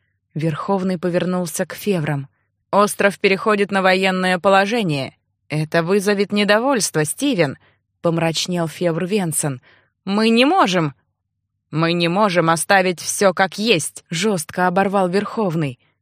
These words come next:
«Эфрим убил уже двух Февров, и он всё ещё на свободе. Если его увидят».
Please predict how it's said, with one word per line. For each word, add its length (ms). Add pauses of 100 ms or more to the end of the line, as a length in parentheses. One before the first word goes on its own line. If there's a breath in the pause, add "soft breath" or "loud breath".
(280)
«Эфрим 580
убил 280
уже 220
двух 320
Февров, 580 (240)
и 160
он 320
всё 300
ещё 360
на 120
свободе. 720 (320)
Если 520
его 340
увидят». 600